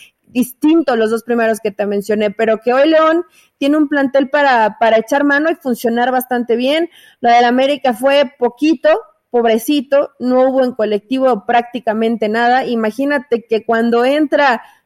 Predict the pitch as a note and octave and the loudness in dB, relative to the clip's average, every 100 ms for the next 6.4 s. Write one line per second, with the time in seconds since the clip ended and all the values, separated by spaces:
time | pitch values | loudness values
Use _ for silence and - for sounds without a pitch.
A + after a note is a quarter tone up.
0 | - A3 C4+ D4 D4+ C#4+ B3 A3+ C4 C#4 | -12 -2 2 2 2 2 0 -2 -4 -2
1 | C#4 B3 - _ - A#3 B3+ C4+ D4 D4 | 0 -2 -4 _ -2 2 2 4 2 2
2 | B3+ A#3 B3 C#4 - _ _ - C#3 - | 0 2 2 0 -4 _ _ -16 -16 -16
3 | _ - C4+ C4+ A#3+ C4 C4+ C4 C4 A#3+ | _ -4 2 2 2 2 2 2 0 0
4 | A#3+ B3+ C4 C4+ C#4+ B3 A#3 G#3+ A#3 C4 | 0 0 0 0 -2 -2 -2 -4 -2 0
5 | C4+ A#3+ A3+ A#3 G#3 F#3+ G3 G3+ G#3+ A#3 | 0 0 -2 -2 -4 -2 -2 -2 -2 -4
6 | A#3 D4+ E4+ | -2 -2 0